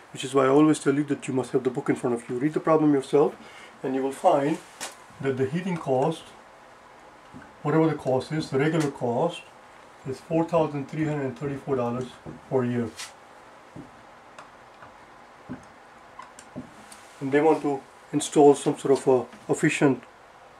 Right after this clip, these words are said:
energy system. Uh, homeowner plans to spend twenty-five thousand dollars to a geoth-, geothermal energy system.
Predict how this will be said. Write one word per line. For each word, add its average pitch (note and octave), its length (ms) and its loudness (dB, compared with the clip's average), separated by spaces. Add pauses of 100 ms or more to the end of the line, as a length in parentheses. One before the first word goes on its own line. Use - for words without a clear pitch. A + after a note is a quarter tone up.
(720)
energy C#3+ 320 6
system. F#3 480 0 (2250)
Uh, B2 300 -2 (1700)
homeowner C#3+ 460 6
plans C#3 360 6
to C#3 80 -2
spend C3+ 420 0
twenty-five E3+ 460 2
thousand C3+ 220 2
dollars C3 280 4
to A#2+ 220 -2 (100)
a C3 100 6
geoth-, C#3+ 400 4 (160)
geothermal C3 600 4
energy B2 300 -4
system. G#3+ 480 -6